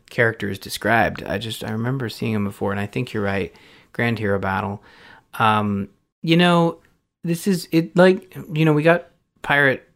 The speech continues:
Tiburn as well last year, and I don't know, maybe I'm being too critical, but it, sometimes it feels like the pirate stuff, they go all out, and other times they just,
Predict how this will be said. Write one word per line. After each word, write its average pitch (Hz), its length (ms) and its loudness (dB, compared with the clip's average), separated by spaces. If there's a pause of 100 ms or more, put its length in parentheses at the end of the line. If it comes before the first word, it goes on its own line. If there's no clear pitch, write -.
(140)
Tiburn 127 380 0
as 110 180 -2
well 117 500 0 (540)
last 120 440 0
year, 104 420 0 (540)
and 107 580 0 (760)
I 127 120 2
don't 131 120 2
know, 113 120 2
maybe 135 320 4
I'm 131 160 6
being 120 280 2
too 110 200 -6
critical, 120 480 0
but 107 140 0
it, 110 120 -6
sometimes 175 400 4
it 151 140 -4
feels 147 260 4
like 127 180 0
the - 80 -6
pirate 120 360 4
stuff, - 420 0 (600)
they 127 120 2
go 127 180 4
all 117 220 6
out, 117 220 4
and 107 100 -2
other 113 180 0
times 117 340 0
they 107 140 0
just, - 460 -4